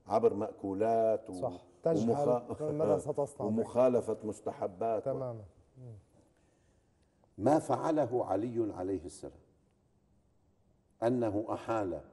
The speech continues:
Speaker 1: إلى قوة لا يمكن فهم ذاتها، إنما يمكن فهم قدرتها بما قدرت عليه،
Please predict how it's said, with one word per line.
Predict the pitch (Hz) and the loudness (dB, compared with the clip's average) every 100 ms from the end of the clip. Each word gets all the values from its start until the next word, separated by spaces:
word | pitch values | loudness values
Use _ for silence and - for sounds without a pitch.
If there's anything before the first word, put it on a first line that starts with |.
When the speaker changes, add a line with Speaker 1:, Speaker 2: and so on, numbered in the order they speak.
| - _ _ _ _ _ _ _ _ _ _ _ _ _ _ - | -20 _ _ _ _ _ _ _ _ _ _ _ _ _ _ -2
Speaker 1:
إلى | 123 110 | 4 4
قوة | 98 - 123 117 92 85 78 73 65 - _ _ _ _ _ _ _ _ _ _ _ _ _ _ - | 4 2 0 2 0 -4 -6 -10 -12 -20 _ _ _ _ _ _ _ _ _ _ _ _ _ _ -8
لا | 90 127 143 143 | 2 6 8 8
يمكن | 139 135 139 123 98 - 82 76 71 - _ _ | 6 6 4 2 -2 -8 -12 -12 -14 -20 _ _
فهم | - 131 113 92 101 98 92 | 2 4 4 -2 -2 0 0
ذاتها، | 80 113 101 101 90 92 95 104 - _ _ _ _ _ _ _ _ - | 4 4 4 0 -4 -4 -6 -10 -20 _ _ _ _ _ _ _ _ -2
إنما | 131 131 127 120 113 113 | 2 2 4 2 2 2
يمكن | 110 110 139 139 110 107 104 98 | 2 2 2 0 -2 -2 0 0
فهم | 85 131 135 107 107 101 - | -2 -2 -2 -2 -4 -6 -4
قدرتها | 107 107 107 104 131 135 120 104 110 | -2 0 0 0 0 -2 -6 -2 0
بما | 107 117 127 117 | -2 -4 -4 -4
قدرت | 110 117 107 95 90 | -2 0 0 -4 -6
عليه، | 78 78 | -10 -12